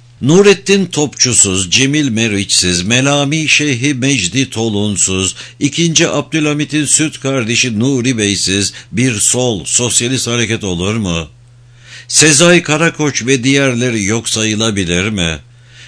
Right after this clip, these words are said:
Üsküdar'daki İstanbul Düşünce Evi'nin ya da Soğuk Savaş'ın ürünü Komünizmle Mücadele Derneği mirasını reddetmek için kurulan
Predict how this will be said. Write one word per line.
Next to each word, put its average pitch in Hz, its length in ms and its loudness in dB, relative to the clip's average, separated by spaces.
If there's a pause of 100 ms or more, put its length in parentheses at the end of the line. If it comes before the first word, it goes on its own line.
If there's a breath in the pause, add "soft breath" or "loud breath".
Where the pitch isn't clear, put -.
Üsküdar'daki 95 840 0
İstanbul 143 600 0
Düşünce 135 400 -2
Evi'nin 87 380 -2
ya 87 240 0
da 90 100 -2
Soğuk 131 380 0
Savaş'ın 95 440 -2
ürünü 90 520 0
Komünizmle 156 880 2
Mücadele 143 720 -2
Derneği 107 520 0
mirasını 98 800 -2
reddetmek 113 600 -2
için 101 280 -4
kurulan 95 520 -2